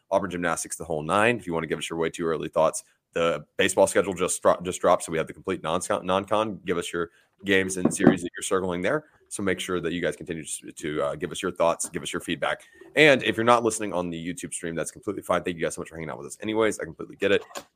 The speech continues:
Give us a five-star thumbs up, whatever the highest rating is on your streaming platform of choice. We certainly appreciate you guys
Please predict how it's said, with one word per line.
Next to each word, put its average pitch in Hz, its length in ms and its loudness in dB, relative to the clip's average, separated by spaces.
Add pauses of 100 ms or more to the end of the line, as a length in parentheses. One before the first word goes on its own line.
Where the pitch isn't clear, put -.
(140)
Give 104 140 2
us 101 200 -4
a 92 120 -2
five-star 113 480 6
thumbs 101 240 0
up, 95 80 4
whatever 85 180 2
the 85 40 -2
highest 110 320 6
rating 82 320 -2
is 90 380 -2
on 80 260 -4 (120)
your 87 540 0 (320)
streaming 85 580 -6 (140)
platform 76 600 -6
of 73 180 -8
choice. - 300 -4
We 85 60 -8
certainly 110 340 -2
appreciate 90 380 -4
you 90 80 -8
guys 87 280 4